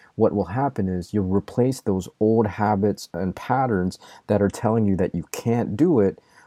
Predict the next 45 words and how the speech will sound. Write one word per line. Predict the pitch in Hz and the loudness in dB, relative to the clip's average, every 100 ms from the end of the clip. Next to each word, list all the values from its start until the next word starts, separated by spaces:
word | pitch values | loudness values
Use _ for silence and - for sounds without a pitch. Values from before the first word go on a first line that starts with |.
| - | 0
with | 104 90 | 2 4
new | 98 104 127 160 | 6 6 8 6
habits | 123 101 87 85 87 | 4 0 0 -2 -2
and | 90 87 | -4 -4
patterns | - 85 85 87 | -2 -2 -2 -6
that | 95 90 | -4 -2
are | 90 | -2
telling | - 101 98 | -2 0 0
you | 95 | 0
not | 95 107 | 2 0
only | 113 107 | 0 2
that | 95 - | 0 0
you | 78 - | -4 -8
can, | - 202 160 101 - - - | -4 -2 0 0 -2 -10 -4
but | 208 - | -2 0
that | - - | -2 2
you | 104 | 2
will. | 104 107 123 - - _ _ _ _ _ _ | 2 2 0 0 -8 _ _ _ _ _ _
So | - 139 123 - | 0 4 4 2
if | 120 - | -2 0
there | 117 | 0
are | 110 | 2
things | 139 135 | 2 0
that | 120 - | -2 -2
you | 107 | -2
want | 101 95 | -2 -2
to | 78 | -4
achieve | 87 - 175 185 143 | -8 -8 -4 -2 0
in | 95 | -2
your | 82 | -2
life, | 80 78 82 | -4 -6 -6
some | - 92 | -4 -2
new | 101 117 | 2 0
goals, | 110 107 113 131 - | 2 0 2 0 -2
some | 98 92 | -4 -2
new | 101 | -2
visions, | 85 92 92 110 123 - - - - | -2 -4 -2 -2 -4 -6 -20 -20 -8
just | 135 139 - | -6 -6 -2
make | 123 123 - | 0 0 0
a | |
decision | 101 104 - 147 147 107 104 _ - | -2 -2 -2 0 0 0 -4 _ -6
and | 117 113 | -4 -2
commit | - 117 110 110 113 127 131 | -2 0 2 4 4 4 2
to | - 92 | -2 -2
it. | 78 | -2